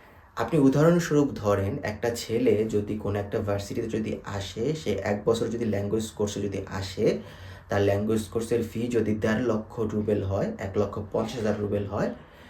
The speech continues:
এবং এরপর সে যদি চার বছর সে যদি ব্যাচেলর করে, তার, উম, টিউশন ফি যদি দুই লক্ষ রুবেল করে হয়, তাহলে একটা ভার্সিটি সেই স্টুডেন্টের কাছ থেকে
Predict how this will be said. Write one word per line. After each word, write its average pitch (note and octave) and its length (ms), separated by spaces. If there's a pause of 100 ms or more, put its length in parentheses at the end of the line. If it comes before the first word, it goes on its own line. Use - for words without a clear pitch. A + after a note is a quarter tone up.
(200)
এবং B2 260
এরপর C3+ 360
সে - 160
যদি A#2 180
চার B2 280
বছর A#2 300
সে A2 140
যদি G#2+ 220
ব্যাচেলর G2+ 500
করে, D#3 340 (400)
তার, G2 300 (200)
উম, F#2 320
টিউশন A2+ 280
ফি A#2+ 80
যদি A2+ 180
দুই A#2 200
লক্ষ A#2 320
রুবেল G#2 280
করে G2 240
হয়, G#2 320
তাহলে G2+ 240
একটা G#2 180
ভার্সিটি G2 460
সেই - 260
স্টুডেন্টের G#2 400
কাছ G2+ 240
থেকে - 300